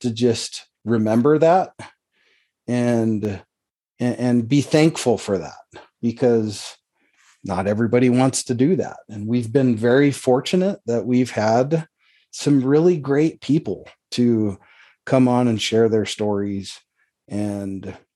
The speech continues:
leave it all on the table, and a great audience to listen and support us, um, and do all of those things that, you know,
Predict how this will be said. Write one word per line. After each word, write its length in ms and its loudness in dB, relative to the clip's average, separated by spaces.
leave 260 0
it 80 4
all 260 4
on 160 2
the 80 -2
table, 460 -10
and 280 4
a 60 4
great 320 2
audience 580 0
to 100 -10
listen 580 2
and 140 -6
support 460 0
us, 400 0
um, 380 -6
and 200 -4
do 500 2
all 300 4
of 180 0
those 320 0
things 560 -2
that, 460 -4
you 100 -4
know, 460 -6